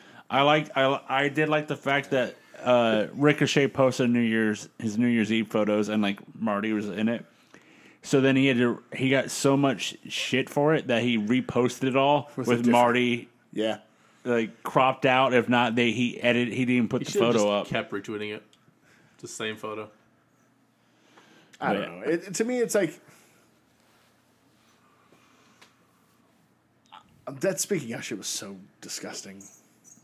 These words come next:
Speaker 1: Mm-hmm.
Speaker 2: And it was, so much happened last year, you almost forget about it. That's the sad part. But I look at the ones who were actually, like,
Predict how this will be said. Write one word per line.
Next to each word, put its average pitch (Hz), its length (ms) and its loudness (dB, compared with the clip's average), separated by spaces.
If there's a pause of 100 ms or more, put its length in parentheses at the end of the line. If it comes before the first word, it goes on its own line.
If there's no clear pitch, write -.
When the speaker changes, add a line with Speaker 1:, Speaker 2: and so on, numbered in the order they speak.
(220)
Speaker 1:
Mm-hmm. 95 180 -8 (300)
Speaker 2:
And 160 100 2
it - 20 6
was, 165 180 0 (280)
so - 240 -2
much 214 180 0
happened 139 300 -2
last 117 180 -6
year, 110 80 -4
you 110 80 -4
almost 131 200 -6
forget 117 280 -6
about 80 240 -4
it. 69 80 -18 (520)
That's 170 180 0
the 208 80 -6
sad 165 320 2
part. - 240 -10 (1300)
But 202 540 -2
I 202 220 2
look 262 240 2
at 220 200 2
the 185 80 2
ones 175 420 2
who 190 100 4
were 143 120 4
actually, 143 600 2
like, 120 320 -2